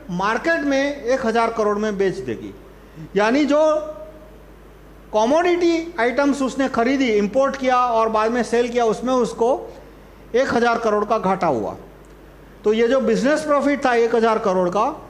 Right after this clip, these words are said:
वो एक हज़ार करोड़ के बिजनेस लॉस से पूरा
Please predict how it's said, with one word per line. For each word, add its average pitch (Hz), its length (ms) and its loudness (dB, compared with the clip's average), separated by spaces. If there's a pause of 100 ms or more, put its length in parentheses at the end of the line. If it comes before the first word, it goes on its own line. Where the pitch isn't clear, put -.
(240)
वो 208 160 2
एक 262 180 2
हज़ार 247 220 2 (220)
करोड़ 233 300 2
के 240 180 2
बिजनेस 202 480 2
लॉस 233 280 2
से 156 240 -2 (600)
पूरा 226 240 4